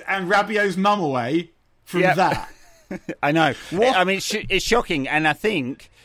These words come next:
Speaker 2: it might come back to the thing that we said about Eric Ten Hag. I mean, how, like, unless it's the panic,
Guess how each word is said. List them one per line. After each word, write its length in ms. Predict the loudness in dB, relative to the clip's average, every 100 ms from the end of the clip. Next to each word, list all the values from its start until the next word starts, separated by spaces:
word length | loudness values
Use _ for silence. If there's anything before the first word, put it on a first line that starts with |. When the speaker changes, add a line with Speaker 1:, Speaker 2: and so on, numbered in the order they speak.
| _
Speaker 2:
it 240 | -8 -6
might 280 | -2 0 0
come 180 | -4 -2
back 160 | -4
to 100 | -4 -6
the 100 | -4
thing 260 | -4 -4
that 100 | -4
we 120 | -8
said 440 | -6 -4 -4 -6 -14 -20 -20 -20 -10
about 380 | -6 -2 -2 -2
Eric 220 | -6 -6
Ten 220 | -8 -8
Hag. 420 | -6 -4 -4 -6 -16 -6
I 80 | -4
mean, 340 | -2 -4 -6 -10 _ _ _ _
how, 420 | -4 0 0 -2 -4 -4
like, 280 | -2 -4 -4 -4
unless 280 | -4 -2
it's 180 | -6 -8
the 120 | -8
panic, 580 | -2 -2 -2 -6 -10 -12